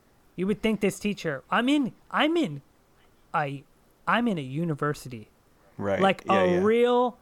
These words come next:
Speaker 1: university. Like Temple has one of the
Speaker 2: Serious.
Speaker 1: best law schools in the
Speaker 2: Yeah.
Speaker 1: country.
Speaker 2: Serious,
Speaker 1: <laughs> Like,
Speaker 2: serious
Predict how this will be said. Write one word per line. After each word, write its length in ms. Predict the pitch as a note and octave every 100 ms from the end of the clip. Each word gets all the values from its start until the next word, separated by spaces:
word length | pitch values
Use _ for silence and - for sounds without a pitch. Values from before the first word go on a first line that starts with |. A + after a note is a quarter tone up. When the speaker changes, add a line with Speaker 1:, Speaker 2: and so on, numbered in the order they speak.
| _ -
Speaker 1:
university. 760 | E3+ F3+ E3+ F3 - C3 A2 - _ _
Like 140 | D3
Temple 360 | - G#3+ C4+ B3+
has 260 | G3+ G3+
one 140 | G3+ G3
of 60 |
the 60 | F3
Speaker 2:
Serious. 240 | D3+ E3
Speaker 1:
best 40 | D3+
law 320 | C3+ C#3+ F3
schools 680 | F#3 - G#3+ G#3+ A#3 G#3+ - _ _ _ _ _ _
in 140 | E3
the 80 | F#3 -
Speaker 2:
Yeah. 60 |
Speaker 1:
country. 400 | A2+ G#2 G2+ A#2+ - _ _ _
Speaker 2:
Serious, 580 | - - - A#2+ A#2 A2+
Speaker 1:
<laughs> 120 | - -
Like, 160 | D3
Speaker 2:
serious 300 | A#2 A#2 A#2